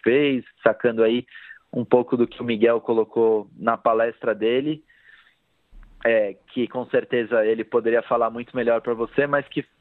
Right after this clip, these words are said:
que foi nessa linha aí de entender que a cultura digital, é, traz outras demandas pra formação de professores e contando um pouco os esforços que o Singularidades tem,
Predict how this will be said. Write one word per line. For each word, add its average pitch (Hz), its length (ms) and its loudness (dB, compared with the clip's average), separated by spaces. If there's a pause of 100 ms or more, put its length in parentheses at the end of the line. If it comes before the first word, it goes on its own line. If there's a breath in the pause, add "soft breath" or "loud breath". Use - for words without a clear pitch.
(200)
que 131 120 0
foi 131 240 0
nessa 135 300 0
linha 120 360 -2
aí 117 220 -2
de 123 380 0 (340 loud breath)
entender 117 520 2
que - 120 -2
a 123 60 0
cultura 120 440 0
digital, 113 680 -2 (360 soft breath)
é, 101 680 0
traz 117 320 -2
outras 127 340 -4
demandas 117 540 -4
pra 117 140 -2
formação 110 480 -4
de 101 120 -10
professores 117 920 0
e 117 140 0
contando 110 440 -2
um 107 40 -10
pouco 107 360 0
os 101 100 -6
esforços 107 440 -2
que 113 100 -6
o - 100 -8
Singularidades 101 800 -2
tem, 101 220 -6